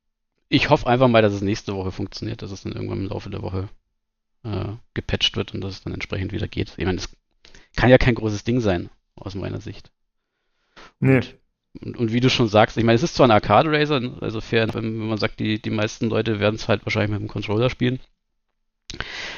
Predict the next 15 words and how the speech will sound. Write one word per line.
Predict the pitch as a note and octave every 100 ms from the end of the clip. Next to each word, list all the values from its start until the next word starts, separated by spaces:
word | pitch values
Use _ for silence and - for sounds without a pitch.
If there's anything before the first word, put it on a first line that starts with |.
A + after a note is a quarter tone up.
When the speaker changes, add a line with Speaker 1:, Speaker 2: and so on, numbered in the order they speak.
| -
Speaker 1:
äh, | - G#2+ G2+ A2 -
dass | A2 -
die | G#2+
Prio | - B2 A#2+
da | G#2+
nicht | G#2+ A2+
die | G2+
höchste | F#2+ A#2+ -
ist, | A#2 G#2+ -
aber | G2 G2 G2 A2+ - _ _ _
sagen | G#2+ A2
wir, |
bei | G2+ G2+
einem | G2+ G#2+
Spiel, | - - A#2 B2+ B2